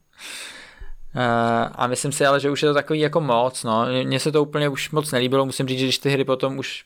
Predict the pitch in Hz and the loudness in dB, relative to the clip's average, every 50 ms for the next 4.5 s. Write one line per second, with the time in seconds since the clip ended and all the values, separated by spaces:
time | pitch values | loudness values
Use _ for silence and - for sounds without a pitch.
0 | _ - - 123 127 123 120 131 131 135 139 135 143 - - - - - _ _ | _ -4 -2 -2 -2 0 0 0 0 0 0 -2 -4 -10 -18 -20 -20 -20 _ _
1 | _ _ - - 123 127 - - - 151 151 151 147 160 175 165 147 143 135 135 | _ _ -8 -6 -4 -4 -2 -2 -2 -2 0 0 0 2 2 2 4 2 2 4
2 | 143 151 151 151 147 147 151 147 - 156 147 143 139 139 139 143 143 143 143 139 | 2 2 2 0 0 0 0 0 2 2 2 4 4 4 4 4 4 4 2 0
3 | 139 143 - 143 135 131 - 147 151 131 127 127 123 123 131 127 135 127 - 151 | 0 0 0 -2 0 0 0 0 0 0 0 0 0 0 0 0 0 0 0 0
4 | 127 107 110 113 113 113 110 107 104 101 | 2 2 2 4 4 4 4 2 0 -2